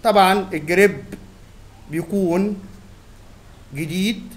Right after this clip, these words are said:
وبيلف بيه لفات بسيطة، بحيث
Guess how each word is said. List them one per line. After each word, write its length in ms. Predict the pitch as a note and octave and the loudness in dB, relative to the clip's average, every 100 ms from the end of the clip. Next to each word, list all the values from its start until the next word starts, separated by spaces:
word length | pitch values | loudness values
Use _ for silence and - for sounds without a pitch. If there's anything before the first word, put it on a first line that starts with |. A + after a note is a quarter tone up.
| - - - - - - - - - - - - | -20 -20 -20 -20 -20 -20 -20 -20 -20 -20 -18 -10
وبيلف 440 | D3 F3 G3 G3 | -2 2 2 0
بيه 140 | E3+ F3+ | -2 0
لفات 340 | E3 F3+ F3+ | 0 0 0
بسيطة، 580 | D3+ - F#3 A#3+ B3+ - - - - - - - - - - - | 0 -2 -4 -8 -8 -10 -20 -20 -20 -20 -20 -20 -20 -20 -14 -8
بحيث 680 | C#3 F3 F#3+ G#3 A#3 - | -4 2 2 4 2 -2